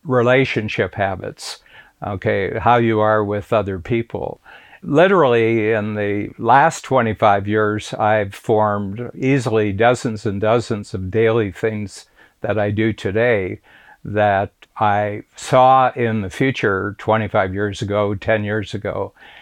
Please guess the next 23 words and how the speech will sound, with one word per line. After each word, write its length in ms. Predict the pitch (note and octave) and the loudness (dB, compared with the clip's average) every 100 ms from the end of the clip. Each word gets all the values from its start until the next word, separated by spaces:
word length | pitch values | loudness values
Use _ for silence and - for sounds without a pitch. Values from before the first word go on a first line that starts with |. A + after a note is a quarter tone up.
| - - | -10 -4
And 160 | G#2 | -2
I 100 | A2 | -2
said, 260 | G#2+ B2 A2 | -2 0 4
"I 140 | A2 | 4
have 300 | G2+ B2+ B2+ | 4 4 2
to 100 | C3+ | 0
have 260 | G#2+ A2+ G#2+ | 2 2 2
this 280 | G#2+ G2+ - | -2 -2 0
habit 500 | C#3+ E3+ D3 G2+ G2 _ - | 2 2 2 -2 -6 _ -6
if 460 | A2 G2+ G2 - _ - - - | -2 -2 -4 -14 _ -20 -20 -16
twenty-five 580 | - C3+ B2+ A2+ A#2+ A2 | 0 2 2 4 4 4
years 240 | A2+ B2 - | 2 0 0
from 180 | A2 | -4
now, 380 | A2 G2+ G2+ G2+ | 0 0 0 -2
I'm 300 | A#2 G#2 G2+ | -2 -4 -4
going 320 | G#2 G2+ G2+ | -2 -2 -2
to 80 | G2+ | -6
be 400 | G#2 G#2 G#2 G#2+ | -4 -2 -2 -4
even 600 | - A#2+ G#2+ G#2+ G2 G2+ - - | -4 -2 -2 -4 -4 -6 -10 -6
more 260 | A2 A#2+ B2+ | 0 2 2
creative, 500 | - A2 G#2 G#2 G2+ | 2 0 2 -2 -2
more 200 | A2 G#2+ | -2 0
productive, 760 | G#2+ G2 G2 - G2+ F#2+ F#2 | 0 0 0 -2 -4 -4 -8